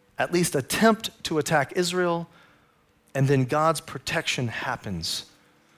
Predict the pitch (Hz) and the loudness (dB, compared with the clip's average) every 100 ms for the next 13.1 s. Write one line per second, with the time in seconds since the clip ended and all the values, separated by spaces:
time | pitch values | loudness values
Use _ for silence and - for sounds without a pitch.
0 | _ _ _ _ _ 127 117 113 - - | _ _ _ _ _ -6 -4 -4 -4 -8
1 | 113 - - - - _ _ _ _ _ | -10 -14 -20 -20 -20 _ _ _ _ _
2 | _ _ _ _ _ _ _ _ _ _ | _ _ _ _ _ _ _ _ _ _
3 | - 196 208 - 170 139 110 107 90 - | -4 0 0 0 0 2 0 -4 -6 -6
4 | - - - _ _ _ _ _ - 131 | -6 -8 -12 _ _ _ _ _ -12 -10
5 | 113 110 107 - - _ _ _ _ - | -8 -12 -14 -18 -20 _ _ _ _ -20
6 | _ _ _ _ _ _ _ _ _ _ | _ _ _ _ _ _ _ _ _ _
7 | _ _ _ _ _ - - - _ _ | _ _ _ _ _ -20 -20 -20 _ _
8 | _ _ _ _ _ _ _ _ _ _ | _ _ _ _ _ _ _ _ _ _
9 | _ _ _ _ _ - 170 160 147 120 | _ _ _ _ _ -2 0 2 0 -4
10 | 101 85 - _ _ _ _ - 214 214 | -6 -12 -18 _ _ _ _ 0 2 2
11 | 220 190 156 139 143 127 104 - 202 202 | 0 0 0 0 0 0 -2 2 2 2
12 | 196 180 135 127 - 151 175 - 139 113 | 0 -4 -4 -4 2 4 4 2 -4 -4
13 | - | -12